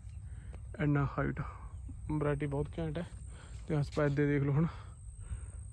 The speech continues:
ਇਹ ਵੀ ਫੁੱਲ ਘੈਂਟ ਨੇ, ਗੱਲਬਾਤ ਪੂਰੀ ਆ। ਤੇ ਇਹ ਕੋਈ ਨੁਕ-, ਇਹ ਮੌਕੇ 'ਤੇ ਲਾ ਲਾਂਗੇ, ਵਿੱਚ ਹੀ ਸਿੱਟ ਲਾਂਗੇ ਫਿਰ ਇਹਦਾ।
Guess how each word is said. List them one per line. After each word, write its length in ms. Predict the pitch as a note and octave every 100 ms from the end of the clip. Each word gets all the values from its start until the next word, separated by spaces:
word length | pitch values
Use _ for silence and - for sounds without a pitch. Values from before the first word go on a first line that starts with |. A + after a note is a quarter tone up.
| -
ਇਹ 100 | -
ਵੀ 60 | C#3 C3+
ਫੁੱਲ 260 | C#3+ C#3 C#3
ਘੈਂਟ 240 | D3+ C#3 C#3
ਨੇ, 160 | C3+ C3+
ਗੱਲਬਾਤ 420 | C3+ C3 C3 - -
ਪੂਰੀ 260 | C#3 C3
ਆ। 60 | D3 - - - - - - - - - - - - - - - - - - - - - - - - - - - -
ਤੇ 60 | - -
ਇਹ 120 | D3+ E3+
ਕੋਈ 200 | F3 F#3
ਨੁਕ-, 140 | E3+ - - - - - - - - - - - - - - - - - - - - - - - - - - - - - - -
ਇਹ 120 | A#3+
ਮੌਕੇ 300 | A#3+ B3 C4+
'ਤੇ 100 | C4
ਲਾ 120 | A#3+
ਲਾਂਗੇ, 220 | G#3 A3+ G3+ - - - - - - - - - - - - - - - - - - - - - - - - - - - - - - - - - - - - - - -
ਵਿੱਚ 200 | G#3+ -
ਹੀ 60 | B3
ਸਿੱਟ 160 | A#3
ਲਾਂਗੇ 180 | C4+ C4
ਫਿਰ 80 | A3+
ਇਹਦਾ। 160 | A3+